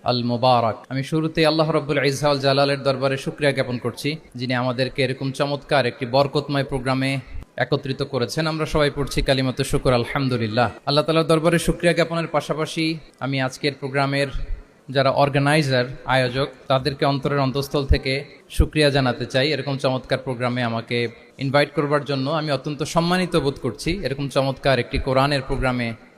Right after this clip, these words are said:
অংশগ্রহণ করার সুযোগ পেয়ে। আজকের প্রোগ্রামে উপস্থিত আছেন তানজিমুল উম্মাহ ফাউন্ডেশনের সম্মানিত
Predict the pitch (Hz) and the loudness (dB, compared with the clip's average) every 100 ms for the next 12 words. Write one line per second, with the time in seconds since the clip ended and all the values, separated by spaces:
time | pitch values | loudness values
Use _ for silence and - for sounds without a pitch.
0 | _ - 151 156 143 143 139 135 131 127 | _ -6 -4 -4 -2 0 0 2 2 2
1 | - 156 147 - 131 98 90 - - - | 0 2 0 0 0 0 -4 -16 -20 -10
2 | 113 - 135 147 135 143 135 143 143 143 | -8 -6 -4 -2 0 0 -2 -4 -4 0
3 | 139 147 147 135 131 131 135 131 131 127 | 0 0 -4 0 0 0 -2 -2 -2 0
4 | 135 127 123 127 131 131 - 127 127 127 | 0 0 -2 -4 -4 -2 -2 0 0 0
5 | 131 127 | 0 -2